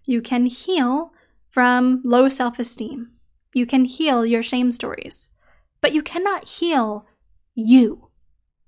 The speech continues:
This is the part where I want to reiterate that I know this is kind of pedantic, and I'm really not trying to police language here, <laughs> okay?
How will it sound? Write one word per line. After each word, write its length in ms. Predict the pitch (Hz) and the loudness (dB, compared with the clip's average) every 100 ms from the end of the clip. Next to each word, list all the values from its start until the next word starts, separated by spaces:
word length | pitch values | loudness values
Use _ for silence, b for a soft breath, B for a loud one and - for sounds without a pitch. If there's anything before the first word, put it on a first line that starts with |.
| b b b - | b b b -4
This 120 | 277 | -2
is 120 | 277 | -2
the 100 | 302 | 0
part 240 | 294 285 | 2 2
where 100 | - | 2
I 60 | 247 | 0
want 160 | 240 226 | 0 -2
to 60 | |
reiterate 720 | 208 214 285 320 320 311 - _ | -4 -4 -2 0 -2 -4 -12 _
that 100 | - | -4
I 100 | 247 | 0
know 180 | 233 220 | 0 -2
this 200 | 226 233 | -4 -6
is 120 | 240 | -8
kind 180 | - 233 | -6 -6
of 140 | 226 - | -6 -8
pedantic, 680 | 240 277 285 285 294 285 B B B B | -2 0 0 -2 -6 -8 B B B B
and 380 | 262 247 233 226 | 0 2 2 2
I'm 160 | 226 226 | 0 4
really 200 | 240 247 | 6 6
not 200 | 254 - | 4 2
trying 220 | 294 294 | 0 0
to 80 | - | -4
police 280 | 302 302 | -4 -4
language 420 | 285 285 277 277 - | -2 -2 -2 -4 -4
here, 360 | 277 269 269 - | 0 2 2 0
<laughs> 100 | - | 0
okay? 420 | 262 302 240 269 | 0 2 0 0